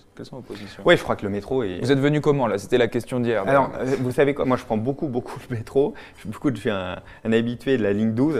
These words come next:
Speaker 2: Alors, je crois que beaucoup de gens me voient sur la ligne douze. J'arrête la ligne treize parce que la ligne treize, c'est plus possible. Honnêtement,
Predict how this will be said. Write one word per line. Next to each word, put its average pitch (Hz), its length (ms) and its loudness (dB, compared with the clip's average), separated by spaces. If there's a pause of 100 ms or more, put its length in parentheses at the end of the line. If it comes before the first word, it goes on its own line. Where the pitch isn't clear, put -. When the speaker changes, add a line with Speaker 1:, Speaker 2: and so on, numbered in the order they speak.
(100)
Speaker 2:
Alors, 113 100 -8
je 101 60 -14
crois 110 120 -10
que 104 80 -10
beaucoup 110 220 -4
de 113 60 -6
gens 120 120 2
me 110 120 -2
voient 120 200 2
sur 123 120 -6
la 101 80 2
ligne 104 180 -4
douze. 127 320 0
J'arrête 117 320 4
la 127 60 2
ligne 120 140 0
treize - 220 -4
parce 107 140 -10
que - 80 -6
la 104 100 0
ligne 107 140 -2
treize, 120 240 -8
c'est 90 80 -12
plus 95 140 -16
possible. 139 360 -6
Honnêtement, 101 440 -6